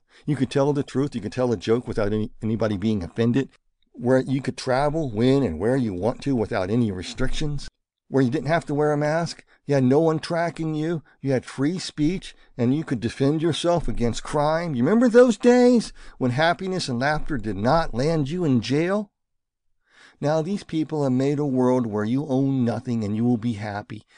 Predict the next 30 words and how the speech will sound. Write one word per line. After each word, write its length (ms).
about 360
them 200
owning 360
everything 580
because 340
they 180
love 420
you. 240
Remember 480
their 200
mocking, 540
"We 120
fooled 680
you," 180
laughter? 600
Well, 300
I 80
want 200
to 40
tell 120
you, 100
Revelation 640
nineteen 400
s-, 240
says 360
this 280
is 140
going 280
to 220
end 460